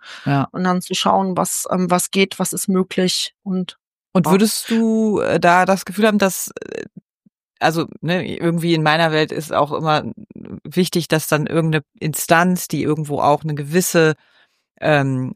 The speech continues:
Speaker 1: w-, w-, was repräsentiert, also nicht nur <laughs> den, den Staat, oder du sagst, du bist jetzt Dienstleisterin, ja, oder, ähm, in dem Fall auch die Rechte der Kinder repräsentiert. Äh, würdest du sagen, dass das dann auch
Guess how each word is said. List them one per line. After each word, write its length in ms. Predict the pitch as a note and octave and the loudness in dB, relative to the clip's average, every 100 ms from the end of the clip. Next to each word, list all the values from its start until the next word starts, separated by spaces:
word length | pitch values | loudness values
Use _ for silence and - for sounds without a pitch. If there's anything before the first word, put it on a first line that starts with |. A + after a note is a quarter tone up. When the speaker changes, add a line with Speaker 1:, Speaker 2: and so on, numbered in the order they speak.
| - | -12
Speaker 1:
w-, 260 | - C#3 A#2+ | -10 -6 0
w-, 140 | C#3+ | 2
was 200 | D#3 D3+ | 2 2
repräsentiert, 720 | D#3+ - C#3+ C#3+ C3+ - F#3+ - | -2 0 0 0 0 2 2 2
also 200 | C3+ C3+ | -2 -4
nicht 220 | C#3+ - | -6 -4
nur 100 | C#3 | -4
<laughs> 140 | B2+ | -4
den, 140 | D#3 C3+ | -8 -8
den 140 | C3+ A#2 | -8 -8
Staat, 400 | - C#3+ D3+ - | 0 2 2 -2
oder 80 | B2+ | -4
du 40 | |
sagst, 160 | B2+ - | -4 -6
du 40 | |
bist 120 | B2+ B2 | -8 -8
jetzt 160 | - | 0
Dienstleisterin, 760 | G3 G3+ - D#3+ - D#3 D3 C#3 | 2 2 2 2 2 -4 -2 -4
ja, 220 | C3+ C#3 | -4 -2
oder, 240 | B2+ C3 B2+ - - - _ | -2 -2 -4 -14 -20 -20 _
ähm, 500 | - D3 C#3 C3 B2 | 0 2 2 0 -2
in 180 | - C3+ | -4 -2
dem 160 | C#3 C#3 | -2 -2
Fall 280 | - C#3 C#3 - - | -2 -2 -2 -8 -8
auch 120 | C#3+ | -8
die 120 | - | -2
Rechte 260 | C#3 C#3 - | -2 0 0
der 100 | C#3 | 0
Kinder 460 | - G3 F#3 D#3+ - | 2 4 4 4 0
repräsentiert. 720 | D3+ - C#3+ C#3 C3+ D#3 D3+ - _ _ _ | -4 -4 -4 -4 -2 0 0 -2 _ _ _
Äh, 140 | - C#3+ | -6 -2
würdest 260 | D#3 D#3+ | -2 -2
du 60 | E3+ | -2
sagen, 320 | D#3 D#3 D#3+ | 2 2 2
dass 160 | D#3 - | -2 -4
das 160 | D#3 - | -6 -2
dann 180 | D#3+ | -2
auch 200 | - - | -2 -6